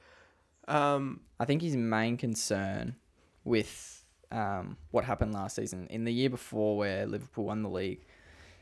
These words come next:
Speaker 2: um, they came second. Um, the reason they weren't able to really face up to other clubs is because Laporte was out injured the entire season.
Speaker 1: Mm.
Speaker 2: As we're now seeing with Liverpool, they're having a centre-back shortage. And this is what happened to City the year before.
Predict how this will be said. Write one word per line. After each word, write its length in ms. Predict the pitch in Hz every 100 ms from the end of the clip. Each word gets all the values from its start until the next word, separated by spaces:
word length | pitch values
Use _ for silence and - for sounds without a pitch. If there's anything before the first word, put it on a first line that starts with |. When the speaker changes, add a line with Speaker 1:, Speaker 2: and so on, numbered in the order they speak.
| _ -
Speaker 2:
um, 240 | 101 104
they 120 | 107
came 240 | 107 104 87
second. 680 | - 120 - 110 107 107 - - - - -
Um, 260 | - 101 95
the 120 | 120
reason 260 | 127 127 120
they 80 | 110
weren't 240 | 110 110
able 240 | 101 104 117
to 140 | -
really 240 | 113 95
face 340 | - - 101 -
up 140 | -
to 80 | -
other 140 | 104 101
clubs 400 | - 127 117 107
is 60 |
because 420 | - 107 101 - -
Laporte 460 | 107 - 131 135
was 140 | 123 131
out 120 | 123
injured 340 | 131 127 110
the 100 | 107
entire 340 | 107 - 117 120
season. 540 | - 131 170 156 160 165
Speaker 1:
Mm. 220 | 156 135 -
Speaker 2:
As 180 | 123 -
we're 80 | 117
now 140 | 107
seeing 320 | - 110 98
with 120 | 101 -
Liverpool, 420 | 127 123 120 104
they're 180 | 107 123
having 260 | 120 104
a 40 | 110
centre-back 440 | - 107 92 92
shortage. 560 | - - - 110 - - - - _
And 120 | - 113
this 120 | 113
is 160 | 110
what 120 | 110 92
happened 240 | 110 110
to 60 | 113
City 300 | - 120 104
the 100 | 107
year 160 | 107
before. 540 | 104 - 120 101 -